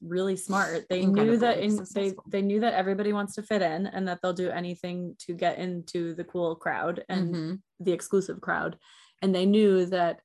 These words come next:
Speaker 1: the cult of exclusivity is super important to people that are forming their senses of self.
Speaker 2: Yeah.
Speaker 1: And they also knew that sex sells.
Speaker 2: Totally.
Speaker 1: And so they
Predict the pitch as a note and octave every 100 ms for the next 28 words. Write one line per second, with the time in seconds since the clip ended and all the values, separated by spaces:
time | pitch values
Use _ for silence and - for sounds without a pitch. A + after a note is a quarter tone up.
0 | - F3+ F3 - - F3+ F3 E3+ E3+ -
1 | F#3 F3 F3 F3 E3+ E3+ E3 - - F3
2 | E3 D#3+ - _ _ _ _ _ - G#3+
3 | G#3 F3+ F3 F3 E3+ E3+ - F3 F3 E3+
4 | E3 E3+ E3+ E3+ E3+ - _ _ - F#3+
5 | F3+ F3 E3 E3+ F3 F#3 F3 E3+ E3+ E3+
6 | _ _ - F#3+ F3 F3 E3+ E3+ E3 E3+
7 | - F#3 F3 C3 E3 - - F#3 A3 B3
8 | A3 G#3 G3+ - A#3+ - - - - G3+
9 | - - - F#3+ F3+ D#3 G3+ G#3 G3 G3
10 | F3+